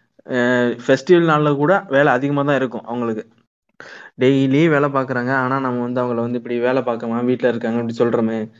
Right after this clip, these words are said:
இதெல்லாம் வந்து அவங்களுக்கு வந்து ஒரு மனசு வந்து வருத்தப்பட மாட்டாங்களா அப்படிலாம் பேசுறதை கேட்டா? அப்படி சொல்லி சொல்லியிருப்பாரு. அதுக்கப்புறம் நம்ம வந்து சேலரி என்ன கொடுக்குறோம், சேலரியா கொடுக்குறோம். நமக்கு வந்து இந்த மாதிரி ஒரு மணி நேரத்துக்கு இவ்வளவுன்னு சொல்லி கா-, கார்ப்பரேட்ல சம்பளம் கொடுக்குறான்.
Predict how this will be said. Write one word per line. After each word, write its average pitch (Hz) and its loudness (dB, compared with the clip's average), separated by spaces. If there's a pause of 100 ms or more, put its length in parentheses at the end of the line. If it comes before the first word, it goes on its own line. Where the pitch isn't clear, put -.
இதெல்லாம் 135 2
வந்து 135 2
அவங்களுக்கு 123 2
வந்து 127 2
ஒரு 127 2
மனசு 123 0
வந்து 123 0 (720)
வருத்தப்பட 120 0
மாட்டாங்களா 110 0
அப்படிலாம் 113 -2
பேசுறதை 113 2
கேட்டா? 110 0 (500)
அப்படி 117 -2
சொல்லி 127 4
சொல்லியிருப்பாரு. 127 2
அதுக்கப்புறம் 127 2
நம்ம 135 0
வந்து 131 -2
சேலரி 139 0
என்ன 123 -2
கொடுக்குறோம், 113 -4
சேலரியா 123 2
கொடுக்குறோம். 110 -2
நமக்கு 123 -4
வந்து 131 -2
இந்த 139 0
மாதிரி 131 4
ஒரு 135 4
மணி 131 2
நேரத்துக்கு 135 2
இவ்வளவுன்னு 127 2
சொல்லி 135 4
கா-, 131 0
கார்ப்பரேட்ல 131 0
சம்பளம் 131 -2
கொடுக்குறான். 104 -6